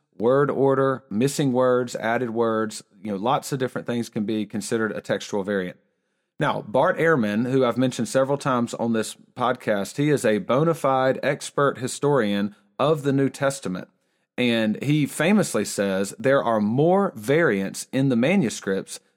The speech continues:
than there are words in the New Testament." Now, let that sink in a little bit. There are more textual variants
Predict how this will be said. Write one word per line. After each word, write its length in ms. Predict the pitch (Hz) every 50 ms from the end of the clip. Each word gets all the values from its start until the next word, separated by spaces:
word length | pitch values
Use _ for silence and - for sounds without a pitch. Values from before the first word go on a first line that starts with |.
| _ _
than 220 | - 110 127 135 139
there 180 | 135 131 123
are 280 | 82 110 120 120 120 113
words 680 | 101 98 120 156 180 160 120 107 104 107 104 101 - - -
in 220 | - 135 143 147 139
the 80 | 131
New 160 | 127 123 120
Testament." 560 | 113 - - 107 107 - - - 85 85 - _ _ _ _ _ _ _ _ _ _ _ _ _
Now, 260 | 117 117 110 - - _
let 180 | 127 139 165 -
that 180 | 160 147 -
sink 260 | - - 165 151 143
in 80 | 160 139
a 40 | 127
little 160 | 120 107 104
bit. 180 | 95 104 90 -
There 160 | 113 120 104
are 140 | 98 110 104
more 680 | 107 107 120 127 143 156 175 180 190 196 196 190 180 -
textual 480 | - 180 160 - - - - 160 165 151
variants 760 | 117 135 143 151 135 110 98 95 95 - - - - -